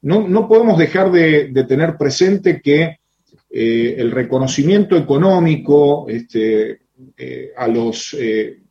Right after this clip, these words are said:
excombatientes tuvo un fuerte impulso a partir de la presidencia de Néstor Kirchner. Hasta ese momento, este, los excombatientes tuvieron que librar una, este, acción, una lucha en función del reconocimiento de sus, de sus derechos,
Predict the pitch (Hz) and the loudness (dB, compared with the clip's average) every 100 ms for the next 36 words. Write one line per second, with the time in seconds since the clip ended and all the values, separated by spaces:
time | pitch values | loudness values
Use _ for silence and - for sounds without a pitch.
0 | _ 135 135 - - 131 123 120 120 180 | _ -4 -4 -6 -8 -4 -2 -2 0 2
1 | 185 175 165 147 - _ _ _ - 202 | 2 2 2 0 -6 _ _ _ 0 4
2 | 202 175 208 240 233 202 170 156 202 214 | 4 2 2 2 2 2 0 2 2 2
3 | 185 143 139 131 165 170 151 143 131 123 | 0 -2 -2 0 2 2 4 4 2 -2
4 | 117 135 143 156 151 131 135 131 123 117 | -4 -2 0 0 0 0 0 -2 -6 -2
5 | 196 180 151 151 156 147 - - 123 127 | 0 0 0 -2 -4 -6 -10 -8 -6 -6
6 | 123 147 156 156 147 147 - _ _ _ | -4 0 0 2 2 2 -2 _ _ _
7 | _ - 101 113 110 107 120 107 107 - | _ -12 -6 0 0 0 -4 -6 -4 -4
8 | 135 - - 120 113 110 147 143 123 - | -6 -6 -4 -4 -4 -2 0 0 -4 -4
9 | 123 143 143 127 117 120 139 160 156 - | 0 0 0 -2 -2 2 2 2 2 -4
10 | _ _ _ - 131 147 143 135 123 120 | _ _ _ -6 -2 0 2 2 0 -2
11 | 117 - _ 123 117 - 117 113 113 110 | -6 -16 _ -16 -16 -8 -2 0 0 -2
12 | - - 101 - - 180 185 175 170 156 | -8 -16 -14 -8 2 4 4 4 2 2
13 | 143 127 139 190 185 - 147 143 - 131 | 0 2 4 4 2 2 0 0 -2 -2
14 | 127 185 196 160 139 - 123 123 120 139 | 2 2 2 2 0 -2 -6 -6 -4 -4
15 | 131 123 113 110 101 - - - 107 - | -2 -2 -2 -6 -10 -10 -20 -10 -8 -6
16 | 107 113 156 160 170 160 - - | -4 0 2 2 0 0 -4 -18